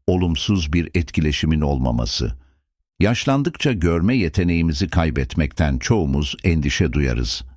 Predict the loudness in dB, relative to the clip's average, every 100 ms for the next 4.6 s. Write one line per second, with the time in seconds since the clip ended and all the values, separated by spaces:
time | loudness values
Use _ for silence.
0 | _ _ -2 0 0 -2 -2 0 0 0
1 | 0 0 -2 -2 0 0 0 -2 -2 0
2 | -2 0 0 0 0 0 2 0 0 -2
3 | -2 -2 0 0 0 0 -2 -2 -2 -2
4 | -2 0 0 0 -4